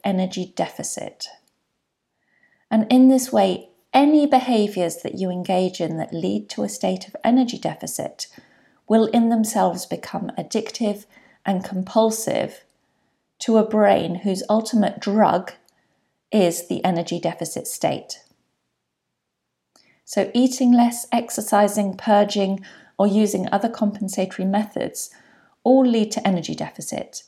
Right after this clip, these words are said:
and energy deficit is your brain's drug. An energy deficit, like any addictive drug or habit, creates a surge in your dopamine levels, which your brain then seeks more of.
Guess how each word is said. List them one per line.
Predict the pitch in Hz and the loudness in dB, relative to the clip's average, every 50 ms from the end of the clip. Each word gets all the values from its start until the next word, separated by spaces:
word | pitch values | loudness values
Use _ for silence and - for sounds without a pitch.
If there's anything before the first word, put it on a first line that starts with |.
| _ - | _ -8
and | 180 170 - | -8 -2 0
energy | 208 214 220 233 226 226 214 | 2 4 4 4 2 0 0
deficit | 208 214 196 196 - 185 - 196 - - - | 0 -2 -2 -2 -4 -8 -6 -6 -6 -6 -6
is | 196 185 180 - | -6 -6 -4 -2
your | 196 180 175 | -2 -2 -2
brain's | - 175 170 170 160 165 165 - - | -2 -2 -4 -2 -4 -6 -8 -10 -12
drug. | - - 160 151 170 - - - - - _ _ _ _ _ _ _ _ _ _ _ _ _ _ _ _ _ _ _ _ _ _ _ _ _ _ _ _ _ _ _ - | -8 -6 -6 -4 -4 -6 -10 -14 -20 -20 _ _ _ _ _ _ _ _ _ _ _ _ _ _ _ _ _ _ _ _ _ _ _ _ _ _ _ _ _ _ _ -2
An | 214 208 | -2 0
energy | - 214 226 233 254 254 247 247 220 | 2 4 6 6 6 6 6 4 0
deficit, | 220 220 208 - - 190 - - - - - | 0 -2 -2 -2 -4 -6 -4 -2 -2 -2 -2
like | 196 196 185 - - - _ _ _ - | -2 -2 -2 -4 -6 -12 _ _ _ 4
any | 247 262 262 277 262 247 214 | 6 8 8 8 8 8 6
addictive | 202 - 180 - - - - 180 - | 6 4 0 -2 -2 -2 -4 -4 -2
drug | - - 175 170 170 - | 0 2 4 4 2 2
or | 175 175 | -2 -4
habit, | - - 202 202 - 165 - - - - - - _ _ _ _ _ _ _ _ _ - | 0 2 2 2 2 0 -2 -2 -4 -10 -18 -18 _ _ _ _ _ _ _ _ _ -8
creates | - - 214 208 196 185 175 - - - - 170 | -4 0 2 4 4 4 2 0 -4 -10 -10 -10
a | 156 | -8
surge | - - - - - - 262 254 247 247 240 240 214 | -8 -8 -8 -6 0 4 6 6 8 6 6 4 0
in | 190 190 | -2 -2
your | 180 160 170 | -2 -2 0
dopamine | - 185 175 180 - - 190 180 175 170 170 | 0 0 0 0 -2 -6 -8 -8 -6 -4 -2
levels, | 170 170 170 - 170 165 170 170 170 - - - - - _ _ _ _ _ | -2 -2 0 0 -2 -2 -2 -4 -6 -10 -12 -14 -18 -20 _ _ _ _ _
which | 175 170 - - - | -4 -4 -4 -4 -2
your | - 170 175 180 | -2 -2 -2 -2
brain | 175 - 170 165 165 165 165 165 165 - | -4 -2 -2 -2 -2 -2 -4 -6 -4 -2
then | - 156 156 160 160 156 | 0 0 0 0 -2 -4
seeks | 151 - - - 156 - - - - - - | -6 -8 -6 -6 -6 -6 -8 -10 -12 -10 -8
more | 190 190 - 156 156 165 - - | -6 -4 -4 -2 -2 -2 -4 -4
of. | - - - - | -6 -8 -12 -16